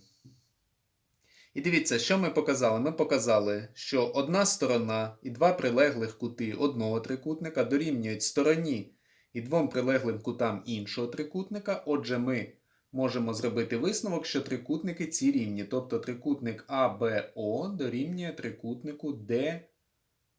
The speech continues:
С О. Посередині вказуємо прямий кут і відповідні точки. Пишемо, що за стороною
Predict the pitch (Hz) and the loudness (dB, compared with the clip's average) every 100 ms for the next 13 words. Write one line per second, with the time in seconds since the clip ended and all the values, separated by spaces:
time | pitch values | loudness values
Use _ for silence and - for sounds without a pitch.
0 | _ _ _ _ _ _ - 127 123 135 | _ _ _ _ _ _ -4 0 0 -2
1 | - _ _ 113 101 95 - - 113 135 | -8 _ _ -2 -2 -4 -12 -10 -4 0
2 | 139 117 110 - 120 110 107 104 113 110 | 0 0 -2 2 2 4 -2 -2 2 2
3 | 107 98 - 175 196 - _ 143 170 - | 2 -2 -2 -4 -4 -10 _ -4 -4 -2
4 | 123 120 131 139 - 104 98 - 101 98 | -2 0 2 0 0 -2 -2 -6 -10 -12
5 | _ _ _ _ _ _ _ _ _ _ | _ _ _ _ _ _ _ _ _ _
6 | _ _ _ _ 131 120 113 104 98 - | _ _ _ _ -2 -2 -4 -4 -6 -4
7 | 117 107 98 123 107 - 123 120 120 139 | -2 0 2 4 4 0 0 0 0 0
8 | 180 202 | 0 -2